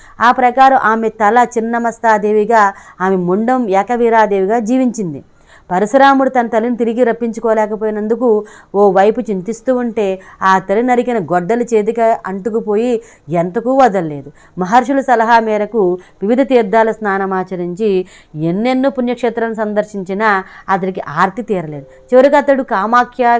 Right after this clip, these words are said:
క్షేత్రానికి వచ్చాడు. అక్కడ ఉపాసన చేస్తున్న రోజుల్లో ఒకనాడు అనుకోకుండా దేవి ఆలయానికి తూర్పున ఉన్న, ఆ, బ్రహ్మకొండంలో స్నానం చేశాడు. చిత్రంగా అతడి చేతి నుండి, చేతి నుంచి గొడ్డలికి విముక్తి లభించింది.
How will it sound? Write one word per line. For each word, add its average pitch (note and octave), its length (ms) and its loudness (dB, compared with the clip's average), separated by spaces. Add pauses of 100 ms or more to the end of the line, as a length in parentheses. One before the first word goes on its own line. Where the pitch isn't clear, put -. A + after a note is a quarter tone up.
క్షేత్రానికి G#3+ 560 -2
వచ్చాడు. A#3 720 -4
అక్కడ C#4+ 240 2
ఉపాసన B3 420 2
చేస్తున్న A#3 420 -4
రోజుల్లో G#3+ 560 -2 (260)
ఒకనాడు B3+ 480 2
అనుకోకుండా A3+ 640 0
దేవి G3+ 360 -2
ఆలయానికి G#3 380 -2
తూర్పున G3 360 -6
ఉన్న, F#3+ 480 -2 (320)
ఆ, F3+ 120 0
బ్రహ్మకొండంలో G#3+ 840 -2
స్నానం F#3 420 -6
చేశాడు. D3 600 -10
చిత్రంగా C#4+ 340 4
అతడి C4+ 340 0
చేతి A3+ 180 2
నుండి, A3+ 560 -2 (360)
చేతి A#3 360 2
నుంచి A3 240 -2
గొడ్డలికి G#3+ 500 0
విముక్తి G3+ 460 -2
లభించింది. E3+ 540 -6